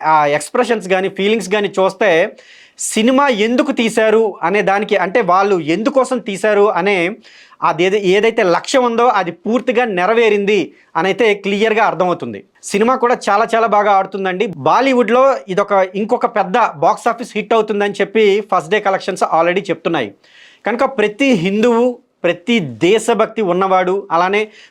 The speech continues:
ప్రతి పౌరుడు కూడా ఈ సినిమా చూడమని నేనైతే రికమెండ్ చేస్తున్నానండి. నా రేటింగ్ ఈ సినిమాకైతే ఫోర్ out of ఫైవ్.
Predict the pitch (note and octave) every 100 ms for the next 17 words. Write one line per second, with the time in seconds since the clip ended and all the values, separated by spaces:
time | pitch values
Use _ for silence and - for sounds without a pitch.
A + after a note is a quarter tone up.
0 | _ F3 F3 A#3+ A#3+ - F#3+ A3 A3 A3
1 | G#3 G#3+ F3+ - F#3+ G3+ A3 G3 G3 G3
2 | G#3 F3 F3+ F3+ A3 E3 E3+ E3+ D#3 D3
3 | D#3 C#3+ D#3 E4 G3+ D3 E3 A#3 C#4 A#3+
4 | A#3+ G3+ F#3+ - F#3 G3 G3+ F#3 G#3+ F3+
5 | F3 - G#3+ B3 - D#3+ D#3+ G3 - D3